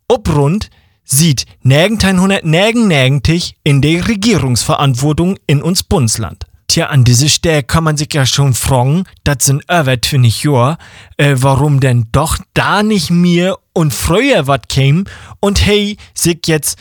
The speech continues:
so damit verteidigen möcht, mit einem Argument, womit man all andere Sachen Jimmers dort schnacken kann.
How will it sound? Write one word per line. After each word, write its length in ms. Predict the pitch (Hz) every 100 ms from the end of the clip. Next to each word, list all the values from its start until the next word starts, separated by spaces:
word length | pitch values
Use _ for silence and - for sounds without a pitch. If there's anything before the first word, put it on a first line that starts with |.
| -
so 300 | 127 151 165
damit 360 | 165 160 156
verteidigen 600 | - 156 - 180 160 143
möcht, 280 | 135 139 - - - -
mit 200 | 160 180
einem 100 | 175
Argument, 680 | 151 127 135 180 151 175 -
womit 300 | 135 156 -
man 220 | 143 147 - -
all 320 | 123 131 165 -
andere 300 | 180 240 175
Sachen 640 | 110 127 120 - 160 165 180 - _ _
Jimmers 760 | - 120 170 240 143 139 - - _
dort 320 | 156 190 160 -
schnacken 500 | - 135 143 - 151
kann. 440 | - 196 139 92